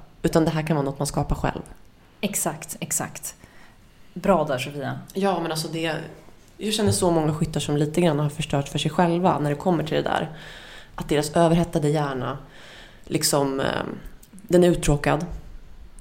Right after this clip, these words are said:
Speaker 1: Men det är inte någon som tråkar ut dem, utan det är de som går, alltså får den här känslan. Det är typ som att de får en sjukdom när de har, alltså alla symptom, de ger sig själva symptom, typ:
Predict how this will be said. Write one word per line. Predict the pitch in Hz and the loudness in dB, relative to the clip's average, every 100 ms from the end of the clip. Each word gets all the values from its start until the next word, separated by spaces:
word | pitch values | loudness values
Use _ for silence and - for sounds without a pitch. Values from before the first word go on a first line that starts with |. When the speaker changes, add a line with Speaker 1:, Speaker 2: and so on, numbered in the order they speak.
| - - | -20 -4
Speaker 1:
Men | - 180 151 160 175 - | 4 6 6 4 0 2
det | 165 | 6
är | |
inte | 185 180 190 | 8 8 6
någon | 156 143 | 6 4
som | 151 | 0
tråkar | - 143 151 | 2 4 6
ut | 185 - - | 6 4 2
dem, | 117 - | -2 -2
utan | 160 156 | 0 2
det | 151 | 2
är | 143 | 4
de | 175 160 151 | 6 6 4
som | 160 | 2
går, | 156 151 - | 2 0 -2
alltså | 165 151 | -2 -2
får | 156 151 | 0 2
den | 151 | 2
här | 143 | 0
känslan. | - 151 147 143 147 | 2 2 2 -2 2
Det | 165 | 2
är | |
typ | - | 0
som | - | -2
att | 147 | 0
de | 151 | 0
får | 151 | 4
en | 143 | 4
sjukdom | - 151 - - - | 6 4 4 2 4
när | 139 143 | 4 4
de | 131 143 | 6 4
har, | 127 123 135 - - - - - - - | 4 2 0 -4 -12 -20 -20 -20 -20 -2
alltså | 165 - | 2 6
alla | 156 | 4
symptom, | 151 151 156 - | 4 -2 0 4
de | 170 | 6
ger | 165 180 | 8 8
sig | 175 151 | 6 4
själva | 170 147 | 4 4
symptom, | 147 147 170 180 143 | 2 2 4 4 4
typ: | - | 0